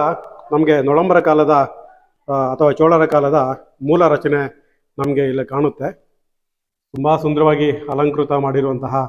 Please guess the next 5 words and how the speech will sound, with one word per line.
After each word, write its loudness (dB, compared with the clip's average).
ಕಂಬಗಳು 2
ಎಷ್ಟು -2
ಸುಂದರವಾಗಿದೆ 4
ಅಂತ 2
ಹೇಳಿದ್ರೆ, -2